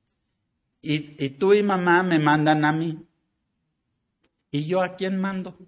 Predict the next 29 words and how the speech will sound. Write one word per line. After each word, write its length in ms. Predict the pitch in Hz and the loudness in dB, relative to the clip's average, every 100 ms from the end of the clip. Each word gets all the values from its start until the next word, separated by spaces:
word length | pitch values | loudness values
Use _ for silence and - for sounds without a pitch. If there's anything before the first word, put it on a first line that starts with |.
| _ _ _ _ _ _ _ _ _ _ _ _ _ _ _ _ _ _ _ _ _ _ _ _ _ | _ _ _ _ _ _ _ _ _ _ _ _ _ _ _ _ _ _ _ _ _ _ _ _ _
Tenía 340 | - 180 202 196 | -6 -2 -2 0
tres 240 | 214 208 | -2 0
años 340 | 214 208 214 196 | -2 -2 -4 -6
de 100 | 185 | -8
edad. 240 | 208 202 _ _ _ _ _ _ _ _ _ _ _ _ _ _ _ _ | -8 -12 _ _ _ _ _ _ _ _ _ _ _ _ _ _ _ _
Pero 140 | 147 | 4
ahí 120 | 151 196 | 6 6
estaba 420 | 190 202 214 220 | 4 4 6 4
entendiendo 640 | 208 185 170 180 208 202 | 2 0 2 4 4 6
algo, 360 | 190 233 220 127 | 6 6 4 2
¿verdad? 400 | 117 117 170 233 _ _ _ | 2 2 0 -2 _ _ _
Estaba 320 | 156 - 196 | -2 2 4
entendiendo 640 | 240 233 190 165 190 233 240 | 4 4 2 4 4 6 6
el 120 | 190 | 8
evangelio. 1120 | 180 170 160 156 - 220 233 233 147 95 - _ _ _ _ _ _ _ _ | 8 8 6 2 0 2 4 4 2 -2 -8 _ _ _ _ _ _ _ _
Estaba 260 | _ 196 226 | _ 6 8
entendiendo 640 | 220 208 196 220 233 226 | 6 4 6 6 4 2
que 140 | 202 156 | 2 2
Dios 680 | 180 202 233 254 254 247 | 6 8 8 8 8 6
está 420 | 202 190 220 208 214 | 2 2 4 4 4
por 180 | 190 | 4
encima 680 | 185 175 - 233 262 247 226 | 4 2 0 4 6 6 6
de 140 | 190 180 | 4 2
mis 240 | 185 170 | 0 -2
papás. 720 | - 175 - 220 233 190 - | 0 0 4 4 4 0 -6
¿Cuántos 380 | - 214 240 208 | 0 2 2 2
niños 440 | 202 226 254 226 214 | 4 6 6 4 2
entienden 540 | 170 202 208 208 202 | 0 2 0 0 -2
eso? 420 | 233 254 - 139 | -2 -4 -8 -14